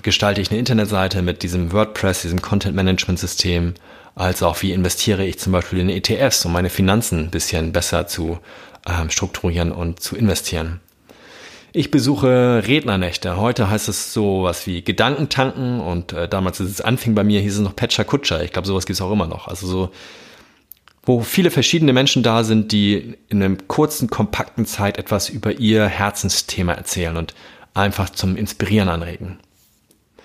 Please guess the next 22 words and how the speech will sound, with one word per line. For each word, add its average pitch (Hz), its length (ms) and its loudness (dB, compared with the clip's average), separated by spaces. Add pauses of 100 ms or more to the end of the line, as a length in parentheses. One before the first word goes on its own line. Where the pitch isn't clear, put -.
(480)
Dann 127 140 6
habe 143 100 6
ich 139 60 0
ganz 120 160 2
viele 110 400 4
Seminare 113 480 2
besucht, 113 400 0
die 117 60 4
mir 107 120 2
geholfen 107 440 2
haben, 90 500 0 (160)
mein, 98 480 -2
ähm, 92 480 -6 (200)
Trainer- 151 460 2
und 92 240 -2 (400)
Sprecherdasein 90 1600 0
zu - 140 -4
pushen. 87 480 -4 (1120)
Also 104 260 0
wo 113 80 2
ich 110 120 0
einfach 104 280 -2